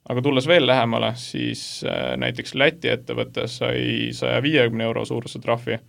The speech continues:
kuna ta ei, äh, suutnud tuvastada, kuidas isikuandmeid töödeldakse, mida nendega tehakse ning kas ettevõttel on, äh, selleks ka õiguslik alus. Ja see on, äh, ühtlasi senini ka Baltimaade suurimaks trahviks.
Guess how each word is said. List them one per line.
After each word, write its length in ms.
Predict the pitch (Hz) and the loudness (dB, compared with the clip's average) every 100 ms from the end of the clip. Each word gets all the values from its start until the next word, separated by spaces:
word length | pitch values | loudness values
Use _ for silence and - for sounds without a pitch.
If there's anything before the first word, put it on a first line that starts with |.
| _ _ _ - | _ _ _ -8
kuna 220 | 120 117 | -2 0
ta 160 | 113 110 | 2 2
ei, 280 | 117 117 113 | 2 2 2
äh, 460 | 113 110 110 104 98 - 101 104 | 4 2 2 0 -2 -8 -10 -10
suutnud 420 | - 139 123 117 | -2 -2 -2 -4
tuvastada, 500 | 143 131 120 120 110 113 | 2 2 2 -2 -4 0
kuidas 300 | 131 113 135 | 0 0 0
isikuandmeid 560 | 131 120 123 120 113 | -2 0 0 0 0
töödeldakse, 840 | 147 151 113 113 - - 127 113 113 | 2 4 2 0 -4 -4 0 0 2
mida 220 | 123 120 | 2 2
nendega 300 | 113 113 117 | 2 0 0
tehakse 520 | 135 151 117 - 123 | 0 2 0 -2 -4
ning 220 | 113 117 | -2 -4
kas 360 | 117 107 - - | -2 -4 -4 2
ettevõttel 640 | 127 123 120 113 113 113 | 2 2 -2 -2 -2 -2
on, 360 | 113 113 113 113 | -2 -2 -2 -2
äh, 240 | 113 113 113 | -2 -2 -2
selleks 260 | 120 120 | -4 -2
ka 60 | 131 | 0
õiguslik 360 | 135 123 120 135 | 0 0 0 2
alus. 280 | 131 110 - - _ _ _ _ _ - | 0 -2 -12 -20 _ _ _ _ _ -6
Ja 280 | 113 113 117 | 0 2 2
see 160 | 120 | 4
on, 300 | 123 120 120 117 | 4 2 0 0
äh, 400 | 117 117 113 110 104 92 135 | 0 0 -2 -4 -8 -4 -4
ühtlasi 540 | 135 120 120 117 117 | -2 -2 0 0 2
senini 360 | 127 151 127 117 | 4 4 4 2
ka 60 | 117 | 2
Baltimaade 520 | 131 135 131 120 117 | 2 2 0 -2 0
suurimaks 440 | 143 151 104 110 - | 2 2 0 -4 -4
trahviks. 400 | 117 - - | -4 -4 -12